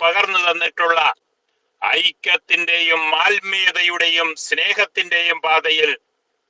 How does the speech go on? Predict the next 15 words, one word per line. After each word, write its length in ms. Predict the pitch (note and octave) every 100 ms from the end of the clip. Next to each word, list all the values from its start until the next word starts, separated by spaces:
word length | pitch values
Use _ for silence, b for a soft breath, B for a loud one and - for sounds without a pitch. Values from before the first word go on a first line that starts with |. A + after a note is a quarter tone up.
| _ -
നമുക്ക് 400 | A#2+ E3 D#3+ - D3
മുന്നേറാൻ 540 | D#3 E3+ E3+ D#3+ D3+ C#3+
കഴിയണം. 440 | C#3+ C#3 C3 A#2 - _ _ _ _ _ _ _ _ _ _ _ _ _ _ _ _ - -
സഭയുടെ 580 | D#3+ D3+ F3 F3+ E3+ E3 - _ _ _ - -
ആഗോള 380 | F#3+ G3+ F#3 F#3 F3+ F3+
തലത്തിലുള്ള 640 | F#3+ G#3 F#3+ F#3 F#3 F3+ A3+ D#3+
വളർച്ച 380 | F3+ G#3 - F#3+ E3+
ഒന്നുകൊണ്ട് 460 | F3+ G#3 G3 F#3+ F3+ F3
മാത്രമാണ് 720 | G3+ - F#3+ F3+ F3+ F#3 F3+ G#3+ _ _ _ _ _ _ -
കുർബാന 500 | - E3 F#3 F#3 F3+ F3 D#3+ F3
ഏകീകരിച്ചതെന്നും 1080 | G#3+ G3+ F#3+ F3 F3 - E3+ D#3+ D#3 E3 D3+ - _ _ _ _ _ _ _ _
ഒരു 300 | - C#3 F#3+ F3 -
സഭയും 460 | E3+ F#3 F#3+ F3+ E3+ _ _ -
ഒരു 240 | E3+ A#3 E3+ F#3+
ആരാധന 540 | G3+ G3 G3 F#3+